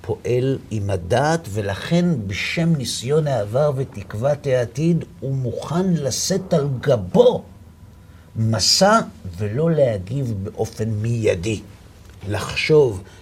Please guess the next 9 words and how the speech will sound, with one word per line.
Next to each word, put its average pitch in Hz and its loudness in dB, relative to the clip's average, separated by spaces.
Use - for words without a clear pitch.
לפני 143 4
שאני 101 -2
מגיב. 82 -12
בעולם 95 -2
הרוחני 104 -2
אפשר - -10
רק 95 -8
להרוויח 82 -10
מזה. - -16